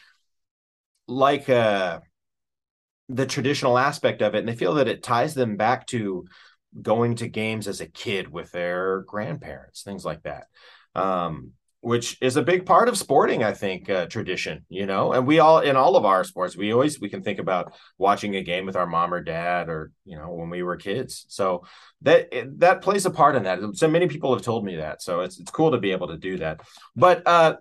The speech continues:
having said that, it's, it's still not a slam dunk that there's organists. It's not, they haven't brought them back at every, um, stadium because it is still a bit of a fringe and niche thing. And it costs extra to pay an extra person, or you D J and an organ, or you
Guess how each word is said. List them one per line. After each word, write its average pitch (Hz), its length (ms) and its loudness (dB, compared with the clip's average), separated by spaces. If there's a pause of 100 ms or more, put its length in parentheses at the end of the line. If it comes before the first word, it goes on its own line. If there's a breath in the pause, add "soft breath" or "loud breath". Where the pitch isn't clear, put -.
(420)
having 185 260 2
said - 260 4
that, 143 300 4
it's, - 400 -6
it's 160 160 0
still 214 320 4
not 190 280 6
a 170 40 0
slam 139 400 0
dunk 120 280 2
that 113 140 -2
there's 104 200 -2
organists. 107 760 -2 (160)
It's 120 160 -8
not, 165 200 2
they 156 120 6
haven't 170 260 4
brought - 180 4
them 101 100 -6
back 95 240 -2
at 92 80 -4
every, 87 380 -6 (320 loud breath)
um, 90 260 -2
stadium 92 420 -4
because 120 300 0
it 160 120 2
is 165 120 -2
still 190 240 2
a 175 60 4
bit 175 180 4
of 156 80 -2
a 160 60 2
fringe 165 580 0
and 143 220 -4
niche 160 240 -2
thing. 156 420 0
And 107 340 -4 (320 soft breath)
it 110 140 -6
costs 127 300 2
extra 123 280 -2
to 110 100 -4
pay 127 240 0
an 120 80 2
extra 123 300 0
person, 127 360 0
or 127 60 -6
you 92 160 -8
D 85 220 -4
J 120 220 2
and 117 140 2
an 127 80 2
organ, 135 360 4
or - 20 -6
you 78 160 -10